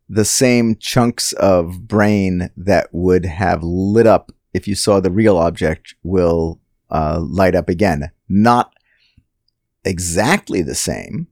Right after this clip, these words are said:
right? So it, there's, there's no sense that if you imagine that apple, that, um, there's activity related to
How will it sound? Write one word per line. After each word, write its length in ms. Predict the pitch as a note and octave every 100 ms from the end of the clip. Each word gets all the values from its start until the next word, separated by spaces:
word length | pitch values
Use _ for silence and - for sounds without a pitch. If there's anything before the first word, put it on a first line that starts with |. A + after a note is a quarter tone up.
| _
right? 240 | - - -
So 200 | - F2
it, 140 | F2+
there's, 160 | F#2+ E2
there's 300 | G2+ F#2 -
no 200 | G#2+ B2
sense 500 | - G#2+ F2+ - - - _ _ _
that 280 | - G#2 F2+ -
if 160 | F#2
you 160 | G2+ F#2+
imagine 540 | F2+ F#2+ G2+ - F2+
that 220 | F2 E2+ -
apple, 540 | F#2 F2+ F2 E2 D#2+ _ _ _ _ G2
that, 440 | G2+ E2+ D#2+ - - _
um, 440 | E2 D2 D#2+ C#3 _ _ _ _ _ _
there's 600 | A2 G#2+ F2+ F2 D#2+ E2 -
activity 560 | F2 F2+ - B2+ G2 F#2+
related 640 | F2 F#2+ G2 G2 F2+ D2 -
to 400 | - F#2+ E2 E2